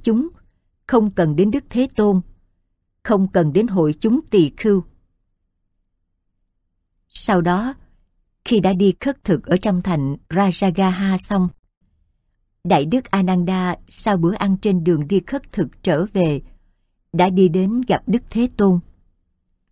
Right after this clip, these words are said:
Sau khi đến, đã đảnh lễ Đức Thế Tôn, rồi ngồi xuống ở một bên. Khi đã ngồi xuống một bên, Đại Đức Ananda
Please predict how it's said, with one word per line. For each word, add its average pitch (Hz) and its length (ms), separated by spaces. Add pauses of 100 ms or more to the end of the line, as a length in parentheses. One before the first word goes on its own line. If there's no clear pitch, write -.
(680)
Sau - 280
khi 208 200
đến, 214 340 (340)
đã 190 160
đảnh 175 260
lễ 185 220
Đức 247 240
Thế 254 260
Tôn, 202 300 (400)
rồi 170 180
ngồi 151 260
xuống 208 400
ở 262 120
một 196 280
bên. 185 240 (1400)
Khi 233 140
đã 202 180
ngồi 170 220
xuống 233 280
một - 220
bên, 202 280 (640)
Đại 151 240
Đức 240 220
Ananda 180 640